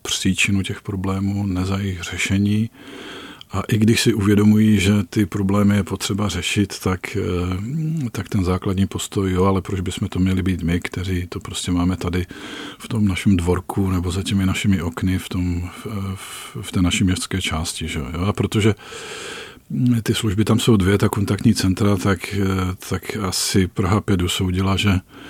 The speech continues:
že řeší vlastně problémy za ostatní městské části a za celou Prahu a, a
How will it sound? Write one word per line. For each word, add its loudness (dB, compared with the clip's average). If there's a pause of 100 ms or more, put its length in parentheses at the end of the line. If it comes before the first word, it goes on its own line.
(160)
že 0
řeší 4
vlastně 2
problémy 4
za 2 (600)
ostatní 2
městské 4
části -2
a -2
za -2
celou 0
Prahu -2
a, 0
a -4